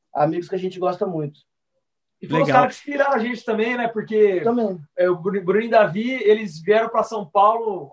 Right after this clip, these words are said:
Speaker 2: alguns anos antes da gente e meio que se mostraram que era possível mesmo, né? Sair de lá e fazer sucesso,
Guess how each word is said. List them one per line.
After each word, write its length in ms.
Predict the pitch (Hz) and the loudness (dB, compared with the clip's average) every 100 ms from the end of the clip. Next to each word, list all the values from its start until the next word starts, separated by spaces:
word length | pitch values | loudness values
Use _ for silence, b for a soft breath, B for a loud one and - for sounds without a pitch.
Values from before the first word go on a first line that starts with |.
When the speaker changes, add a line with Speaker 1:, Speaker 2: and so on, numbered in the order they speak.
| - | -12
Speaker 2:
alguns 380 | 156 185 262 196 | -10 -10 -8 -2
anos 260 | 226 202 | -2 -2
antes 200 | 190 214 170 | -4 -6 -4
da 140 | 175 | -4
gente 480 | 147 196 233 - _ _ _ _ _ _ - | -4 -10 -10 -16 _ _ _ _ _ _ -10
e 680 | 190 214 233 233 226 220 | -6 -4 -4 -6 -6 -4
meio 200 | 190 220 233 | 4 4 4
que 80 | |
se 120 | 233 254 | -4 -6
mostraram 400 | 247 226 226 233 | -4 0 2 2
que 80 | 247 | -2
era 80 | |
possível 460 | 262 277 - 277 277 | -2 -6 -6 -4 2
mesmo, 300 | 208 233 214 | 2 2 -2
né? 120 | 214 | -6
Sair 300 | 214 208 208 | -2 -2 -2
de 100 | 180 | -4
lá 540 | 175 170 226 240 226 190 | 0 4 6 6 4 -2
e 100 | - | -8
fazer 260 | 190 190 | -10 -10
sucesso, 720 | - 202 196 202 196 - 180 | -14 -10 -4 0 -2 -4 -12